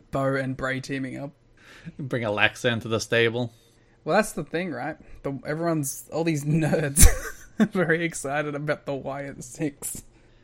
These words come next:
Speaker 2: Have you, like, seen any interview Alexa has done in the last, like, four months?
Speaker 1: Does she, like, is she, like, happy that it's gone? Or what, what's her, sh-, what's she talking, what's she, or is she, like, pissed? She just wants to be the Fiendess again.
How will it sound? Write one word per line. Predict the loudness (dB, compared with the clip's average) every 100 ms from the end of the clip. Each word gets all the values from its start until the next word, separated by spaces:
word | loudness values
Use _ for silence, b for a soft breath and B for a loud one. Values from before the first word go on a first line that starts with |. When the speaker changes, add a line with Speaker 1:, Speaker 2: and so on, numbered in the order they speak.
| b
Speaker 2:
Have | -2 0
you, | 2 0 0 0
like, | 0 0 -8 -14
seen | -2 2 4 2 4
any | 6 6 6
interview | 2 0 0 2 4
Alexa | 2 0 -2 -4
has | -2
done | 2 2 2
in | -2
the |
last, | 0 0 0 -4
like, | -6
four | -6 -4 -2
months? | -4 -6 -8 -12 -18 _ _ -20 -12
Speaker 1:
Does | -8 -6
she, | -4
like, | -2 -2 -4 -16 _ _ _ -10
is | -6
she, | -2
like, | -2 -2
happy | -2 -4 -2
that | -4
it's | -4 -8
gone? | -8 -6 -6 -8 -10
Or | -10 -8 -10 -12
what, | -10 -8 -6 -4
what's | -6 -4
her, | -6
sh-, | -6 -6
what's | -4 -4
she | -4
talking, | -4 -4
what's | -6
she, | -8
or | -2 0
is | 0
she, | 0
like, | -2 -4
pissed? | -4 -4 -8 -20
She | -10
just | -8 -6
wants | -6 -6
to |
be | -8
the | -8
Fiendess | -8 -6 -6 -8 -10
again. | -14 -12 -14